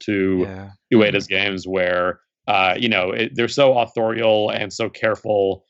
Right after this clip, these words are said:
Speaker 1: <clears throat> and so nuanced. And when you put a lot of that, uh, sort of those tools in the user's hands, um, it's cool in other ways, of course, but again, something fundamental, you know, is lost about the experience.
Speaker 2: I think, um, you know, the difference between, for example, exhibitionism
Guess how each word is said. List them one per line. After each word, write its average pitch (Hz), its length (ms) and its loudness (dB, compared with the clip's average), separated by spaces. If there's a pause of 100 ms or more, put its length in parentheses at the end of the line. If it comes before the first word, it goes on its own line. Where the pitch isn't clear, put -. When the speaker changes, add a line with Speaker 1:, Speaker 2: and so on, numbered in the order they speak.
(140)
Speaker 1:
<clears throat> - 200 -20
and 123 320 0
so 113 160 2
nuanced. 120 640 2
And 107 200 -4
when 110 160 -2
you 117 400 2 (340)
put 131 200 4
a 135 80 0
lot 117 240 4
of 101 240 -2
that, 104 360 0
uh, 101 240 -4
sort 101 220 -4
of 95 220 -10
those 107 180 0
tools 117 340 2
in 104 80 -8
the 107 80 -6
user's 101 380 -2
hands, 117 520 -2
um, 107 460 0 (360)
it's 131 160 -2
cool 170 220 6
in 127 80 2
other 143 200 4
ways, 120 220 4
of - 120 -12
course, 110 320 2
but 113 180 -2
again, 107 340 0
something 110 500 -6
fundamental, 98 880 -6 (180)
you 110 140 -2
know, 98 120 0
is 113 220 0
lost 101 300 0
about 92 220 -4
the 101 80 -6
experience. - 580 -8 (160)
Speaker 2:
I 139 140 -10
think, 147 340 -12
um, 120 340 -8
you 123 120 -10
know, 113 100 -8
the 110 120 -12
difference 139 320 -12
between, 117 320 -12
for 113 120 -14
example, 107 340 -10
exhibitionism 107 800 -8